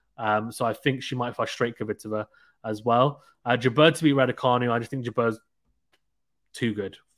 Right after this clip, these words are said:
uh, for Raducanu right now. I, I just think it's a bad matchup. Uh, way too good. And then Haddad Maia to beat Ostapenko. I think Haddad Maia's playing great tennis. Uh, I hope she comes through. Oh, I've done it again. Sorry.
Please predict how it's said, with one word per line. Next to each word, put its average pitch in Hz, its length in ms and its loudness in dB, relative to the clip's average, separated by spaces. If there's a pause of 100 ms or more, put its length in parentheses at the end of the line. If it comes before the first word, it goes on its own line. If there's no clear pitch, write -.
(120)
uh, 110 120 -14 (100)
for - 160 -6
Raducanu 104 400 -2
right 95 180 -8
now. 98 200 -12
I, 95 180 -18
I 117 60 -12
just - 200 -20
think 104 140 -12
it's 104 80 -14
a 107 60 -8
bad 92 220 -6
matchup. 92 420 -12 (600)
Uh, 98 240 -2
way 101 200 2
too 101 180 -4
good. 98 260 0 (360)
And 131 100 8
then 123 100 8
Haddad 135 300 8
Maia 127 320 6
to 120 140 -6
beat 120 240 -2
Ostapenko. 110 680 -4 (380)
I 113 60 -10
think 117 140 -8
Haddad 110 200 0
Maia's 107 260 0
playing 110 240 -6
great 110 300 0
tennis. 110 400 -6 (280)
Uh, 110 280 -6
I 113 80 -6
hope 117 140 -8
she - 100 -14
comes 101 220 -10
through. 147 400 6 (1900)
Oh, 151 220 -6 (540)
I've - 140 -20
done 98 160 -16
it 92 80 -16
again. 120 460 -8
Sorry. 110 360 -6